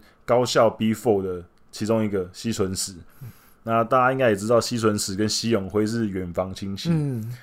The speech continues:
Speaker 1: 我那天看了一下那个，他们那个就是家族的图，好像是他们的曾，曾曾祖、曾曾祖父、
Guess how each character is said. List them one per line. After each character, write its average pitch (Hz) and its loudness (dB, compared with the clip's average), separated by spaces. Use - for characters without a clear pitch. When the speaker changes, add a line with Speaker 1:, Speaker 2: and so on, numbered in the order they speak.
Speaker 1:
我 113 0
那 135 2
天 165 0
看 175 2
了 131 2
一 117 0
下 135 -2
那 131 -4
个， 101 0
他 120 -4
们 123 -4
那 120 -2
个 95 -2
就 - -18
是 90 -12
家 104 0
族 98 -4
的 92 -2
图， 87 -12
好 113 -2
像 202 0
是 202 -2
他 190 2
们 208 0
的 135 4
曾， 185 4
曾 185 0
曾 180 0
祖、 95 -6
曾 175 -2
曾 180 -2
祖 101 -6
父、 120 -4